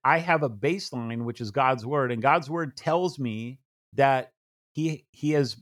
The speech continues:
he's brought a kingdom, uh, over the course of the millennia that culminates in his son, Jesus, that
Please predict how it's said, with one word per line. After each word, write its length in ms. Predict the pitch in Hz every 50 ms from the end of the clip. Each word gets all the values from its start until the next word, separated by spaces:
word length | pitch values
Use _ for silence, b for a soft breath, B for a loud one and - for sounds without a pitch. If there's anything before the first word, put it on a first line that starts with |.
| _ _ _ _
he's 240 | 92 131 139 117
brought 320 | 101 95 127 143 156 185 175
a 40 | -
kingdom, 680 | - - - 185 196 214 190 143 113 110 110 123 147 147 _ _ _ _ _ _ _ _ _ _
uh, 260 | 123 123 123 123 123 113
over 220 | - 131 135 143
the 220 | 143 127 131 123 - _ _ _ _ _
course 360 | - - 151 151 170 170 - -
of 100 | 139 120
the 80 | 120
millennia 600 | 113 113 117 117 135 160 180 151 123 110 104 110 113
that 220 | 113 117 117 - - _ _ _ _ -
culminates 520 | - 196 170 185 185 170 151 139 - -
in 120 | 131 127 113
his 240 | 98 123 117 104 -
son, 320 | - - 139 139 135 117
Jesus, 760 | 95 104 123 147 160 127 107 101 92 85 104 - - - _ _ _ _ _ _ _ _ _ -
that 400 | 107 127 139 135 131 127 - -